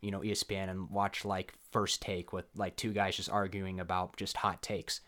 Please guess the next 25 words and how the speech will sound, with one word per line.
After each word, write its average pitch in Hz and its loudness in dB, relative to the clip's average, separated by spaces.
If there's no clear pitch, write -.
And 101 0
then 104 2
you 101 0
could 107 -4
just 101 -4
go 95 0
over 104 0
to 101 0
C - -2
N 104 0
N. 110 0
I'm 151 6
not 135 8
saying 110 2
only 95 0
C 95 0
N 90 -4
N. 104 2
It, 98 -2
it's 101 -4
Fox, 110 4
too. 104 0
It's - -4
all 104 6
these 98 0